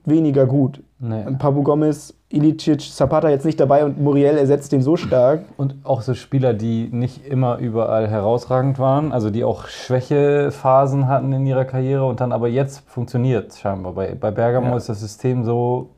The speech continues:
Speaker 2: ausgelegt, dass es bei denen immer funktioniert oder so gut wie immer funktioniert.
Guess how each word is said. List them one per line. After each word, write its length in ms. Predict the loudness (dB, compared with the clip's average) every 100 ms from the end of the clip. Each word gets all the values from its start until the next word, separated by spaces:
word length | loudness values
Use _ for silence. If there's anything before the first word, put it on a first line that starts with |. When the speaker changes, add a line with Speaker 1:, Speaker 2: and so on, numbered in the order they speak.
| _ -6
Speaker 2:
ausgelegt, 540 | -4 -4 -4 -4 -4 -6
dass 100 | -6
es 60 |
bei 120 | -4
denen 240 | -4 -4 -4
immer 260 | -4 -4
funktioniert 420 | -4 -8 -6 -6 -2
oder 100 | -2
so 100 | -2
gut 160 | -4
wie 100 | -4
immer 220 | -4 -4 -4
funktioniert. 640 | -6 -6 -8 -6 -8